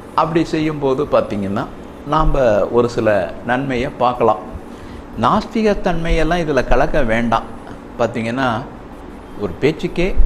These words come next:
அப்படின்னா, "கறி சாப்பிட்றது தப்புன்னு சொல்றீங்க," நம்மகிட்ட கேட்குறாரு ஒருத்தர். சரி, நான் ஏத்துக்கிறேன். "நீங்க பால் குடிப்பீங்களா?"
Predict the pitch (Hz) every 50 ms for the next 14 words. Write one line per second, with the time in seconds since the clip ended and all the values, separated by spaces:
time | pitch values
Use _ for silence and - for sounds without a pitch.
0 | - - - - 135 131 127 131 135 135 - - - - - - - - - -
1 | - - - - - - - - - - - - - - - - 143 139 160 208
2 | - 190 180 180 175 180 175 175 175 175 202 196 - - - - 156 151 160 175
3 | - 147 135 127 127 135 127 127 135 143 - - - - 135 135 131 127 - 131
4 | 113 120 117 117 - 120 117 113 110 110 104 - - 101 107 113 - - - -
5 | - - - - 185 180 156 156 151 139 - - - - - - - - - -
6 | - - - 147 139 147 147 143 143 - 120 120 117 117 117 - - - - -
7 | - - - - 147 165 165 147 135 - 143 143 175 196 180 147 139 127 113 120
8 | 110 110 107 107 117